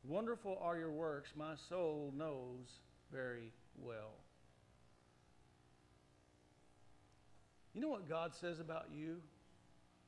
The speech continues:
Every single one of you, you know what he says? He said he made you special.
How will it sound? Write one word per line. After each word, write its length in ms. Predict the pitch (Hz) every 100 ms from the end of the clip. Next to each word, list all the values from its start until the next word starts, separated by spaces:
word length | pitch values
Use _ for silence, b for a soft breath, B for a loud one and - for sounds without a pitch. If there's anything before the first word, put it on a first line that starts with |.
| - - - - - - - - 151
Every 200 | 160 151
single 320 | 170 165 147
one 120 | 143
of 140 | 147
you, 60 | 139
you 40 | 143
know 100 | 165
what 80 |
he 140 | 143 117
says? 280 | 135 135 139 - - - - - - - - - - - -
He 80 | 156
said 200 | - 147
he 60 |
made 200 | 135 135
you 140 | 127 117
special. 420 | - 143 143 -